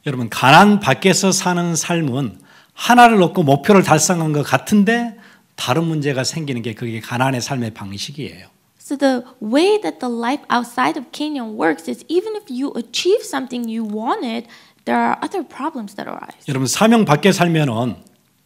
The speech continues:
Speaker 1: 사명이 없으니까 다른 게 있어야 되죠. 그걸 목표라 그래요.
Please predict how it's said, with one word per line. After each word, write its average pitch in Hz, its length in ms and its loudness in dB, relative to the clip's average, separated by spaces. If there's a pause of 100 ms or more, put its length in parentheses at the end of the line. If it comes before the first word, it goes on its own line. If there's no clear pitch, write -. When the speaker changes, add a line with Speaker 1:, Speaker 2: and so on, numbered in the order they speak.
(280)
Speaker 1:
사명이 233 480 4
없으니까 156 340 -2
다른 160 280 -2
게 160 80 2
있어야 139 220 0
되죠. 113 340 -6 (400)
그걸 143 160 -4
목표라 113 500 0
그래요. 85 320 -14